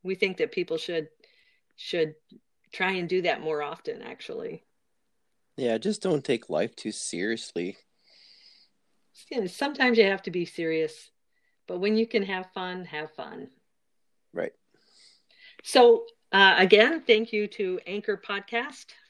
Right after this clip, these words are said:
Speaker 1: for having a, an open pa-, podcast platform for people to use for free. Um, I think that that's, that's pretty amazing.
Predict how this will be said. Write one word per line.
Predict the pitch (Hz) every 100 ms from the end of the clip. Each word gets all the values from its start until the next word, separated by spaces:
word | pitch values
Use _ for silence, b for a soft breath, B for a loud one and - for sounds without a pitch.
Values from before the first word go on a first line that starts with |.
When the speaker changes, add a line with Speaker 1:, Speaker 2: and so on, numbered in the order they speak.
| _
Speaker 1:
for | 185 175 170
having | 180 175 180 170
a, | 160 156 156 _ _ _
an | 160 143
open | 180 180 185 175
pa-, | 185 180 - - -
podcast | 196 - 190 185 - _
platform | - 190 - 214 220
for | 220 185
people | 202 190 175
to | 196
use | 185 196
for | -
free. | 165 - 190 226 - _ _ _ _ _ -
Um, | 156 147 -
I | 160
think | 185 180
that | - -
that's, | 156 151 - _
that's | - 185 -
pretty | - 190 185
amazing. | 165 165 175 226 254